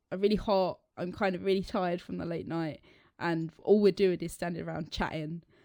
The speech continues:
Um, and, you know, because everyone comes in and out of the gameplay, like, as and when they like, I feel like that,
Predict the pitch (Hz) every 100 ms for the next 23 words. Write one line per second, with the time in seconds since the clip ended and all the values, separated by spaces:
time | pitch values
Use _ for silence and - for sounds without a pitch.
0 | _ _ _ - 175 160 156 156 - 175
1 | 180 165 - _ _ - 190 165 175 202
2 | 208 208 208 185 170 196 190 185 185 180
3 | 180 - 170 175 160 180 165 147 165 -
4 | 143 139 175 _ 160 143 - _ - 175
5 | 175 165 156 156 156 143 135 - - -
6 | 151 - 147 147 147 _ - _ - 170